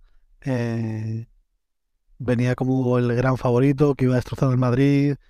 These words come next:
que ahora el City de, de Guardiola no era el de Guardiola, sino el de, el de Haaland, que jugaba mucho más vertical cuando tenía que hacerlo.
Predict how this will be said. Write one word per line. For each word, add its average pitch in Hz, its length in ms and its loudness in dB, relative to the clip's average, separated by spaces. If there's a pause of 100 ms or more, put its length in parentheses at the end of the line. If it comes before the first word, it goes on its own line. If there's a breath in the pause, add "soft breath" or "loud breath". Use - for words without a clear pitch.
(480)
que 127 240 2
ahora 131 480 2
el 123 200 0
City 131 420 0
de, 131 260 -4
de 139 200 0
Guardiola 131 540 2
no 135 100 2
era 131 80 2
el 127 60 2
de 135 60 0
Guardiola, 127 400 2
sino 131 260 0
el 131 60 2
de, 131 200 -2
el 135 120 2
de 123 160 0
Haaland, 135 320 2
que - 80 -12
jugaba 127 240 -2
mucho 135 240 -2
más 127 140 2
vertical 127 480 0
cuando 123 260 -2
tenía 127 220 0
que 123 60 0
hacerlo. 151 380 -2